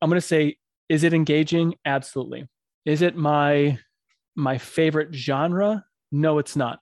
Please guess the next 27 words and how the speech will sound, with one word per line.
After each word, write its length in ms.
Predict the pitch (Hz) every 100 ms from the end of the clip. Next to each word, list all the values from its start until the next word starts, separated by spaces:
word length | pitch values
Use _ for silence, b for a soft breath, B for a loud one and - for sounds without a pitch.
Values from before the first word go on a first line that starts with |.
| _
But 160 | 147 156
is 100 | 147
the 60 |
story 340 | 139 180 180 175
engaging 420 | 151 151 147 156
enough 280 | 139 139 -
that 160 | 135
it, 60 | 131 -
that 140 | 147 135
the 100 | 131
genre 460 | 127 135 139 143
is 180 | 139 127
just 320 | - 135 -
the, 300 | 143 127 120 b b b b _ -
the 60 |
tapestry 760 | - 143 143 139 - 139 139 143 -
of 80 | 135
which 240 | 135 -
that 140 | 135
it 60 | 131
takes 200 | 131 127
place? 460 | - 139 147 - - _ _ _ _ _ _ _ _ _ _ _ _ _ _ _ _ _ _
Yes, 300 | 156 147 120
it 80 | 135
is 80 | 135
engaging 340 | 131 123 127
enough. 320 | 127 120 117